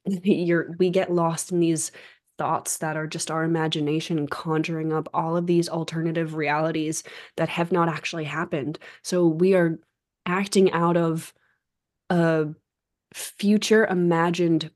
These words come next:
perceived reaction that could be real or not. And I think it's important that when we're going through something like this and we're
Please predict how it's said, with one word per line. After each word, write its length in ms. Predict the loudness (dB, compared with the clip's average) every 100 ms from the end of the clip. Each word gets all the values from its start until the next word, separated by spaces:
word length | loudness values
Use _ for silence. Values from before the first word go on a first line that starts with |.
| -6
perceived 920 | -2 -2 -2 0 2 4 4 2 -4 -6
reaction 720 | -2 0 0 -2 -2 -4 -4
that 120 | -4 -2
could 160 | 0
be 120 | 4
real 400 | 4 4 4 4
or 120 | 2 2
not. 360 | 2 0 -2 -8 -20 -20 -16 -4
And 480 | 0 4 4 4 -4 _ _ _ _ _
I 80 | -2
think 280 | 2 2 2
it's 160 | -2 0
important 540 | 0 2 2 4 2
that 160 | -2 -4
when 140 | -2
we're 140 | -2 -2
going 340 | -2 0 0
through 140 | -2 -4
something 340 | -4 -2 -2
like 200 | -4 -4
this 280 | -6 -6 -4
and 80 | -2
we're 140 | -4